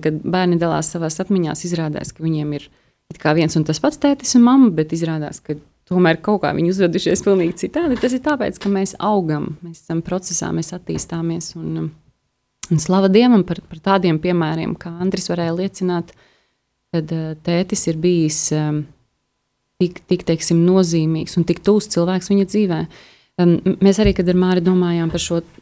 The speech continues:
tē-, tēva dienu un par tēva tēmu kā tādu, em, man bija tādas pārdomas, eh, ka tēva loma ir nozīmīga arī tāpēc, ka man, manuprāt, man ir tā sajūta, un es esmu dzirdējusi no citiem cilvēkiem, ka, em,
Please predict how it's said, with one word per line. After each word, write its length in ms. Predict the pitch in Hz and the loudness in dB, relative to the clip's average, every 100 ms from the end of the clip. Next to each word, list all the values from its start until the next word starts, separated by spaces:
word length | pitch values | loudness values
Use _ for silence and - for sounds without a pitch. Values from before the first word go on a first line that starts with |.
| 175 - | -10 -4
tē-, 160 | 185 175 | -4 -2
tēva 260 | 185 180 170 | -2 0 0
dienu 380 | 170 240 262 175 | 2 4 6 4
un 40 | |
par 140 | 170 160 - | 2 -6 -2
tēva 380 | 185 185 175 170 165 156 151 156 - _ _ 175 | -2 0 0 0 0 -2 -4 -8 -20 _ _ -4
tēmu 300 | 175 208 214 | 2 2 2
kā 120 | 180 165 | -2 -4
tādu, 480 | 254 320 220 220 233 _ _ _ _ _ _ _ _ _ - - | -2 0 2 0 -2 _ _ _ _ _ _ _ _ _ -18 -10
em, 260 | 185 170 170 - 180 - | -4 -2 -4 -6 -14 -14
man 280 | 170 170 170 | -6 -2 -2
bija 220 | 180 180 | -2 -4
tādas 160 | 165 - | -10 -8
pārdomas, 680 | 202 208 180 170 160 160 - | -6 -2 0 0 0 -2 -8
eh, 640 | - _ _ _ 175 170 160 | -20 _ _ _ -6 -6 -4
ka 180 | 175 170 | -4 -2
tēva 360 | 196 202 220 | 2 2 4
loma 280 | 196 220 202 | 6 6 6
ir 80 | 185 | 6
nozīmīga 640 | 208 190 180 170 165 180 | 4 4 2 2 0 0
arī 140 | 180 170 | -2 -2
tāpēc, 640 | - 320 220 160 - - | -2 -2 0 -4 -6 -10
ka 100 | - 190 | -2 2
man, 180 | 247 - | 4 6
manuprāt, 460 | 247 233 196 170 | 4 4 2 2
man 160 | 196 196 | 2 2
ir 80 | 180 | 0
tā 140 | 151 | -2
sajūta, 580 | - 196 220 196 170 175 | -2 -2 0 -2 0 0
un 80 | 180 | -2
es 120 | 180 | -2
esmu 160 | - 170 | -2 -2
dzirdējusi 400 | 185 170 156 170 | -2 -2 -2 -2
no 60 | |
citiem 340 | 165 214 190 165 | -4 -2 -2 -2
cilvēkiem, 680 | - 185 175 165 170 165 160 | -2 -4 -4 -6 -8 -8 -8
ka, 300 | - 165 165 - - _ _ _ _ 170 | -8 -8 -8 -10 -20 _ _ _ _ -10
em, 260 | 165 160 | -6 -6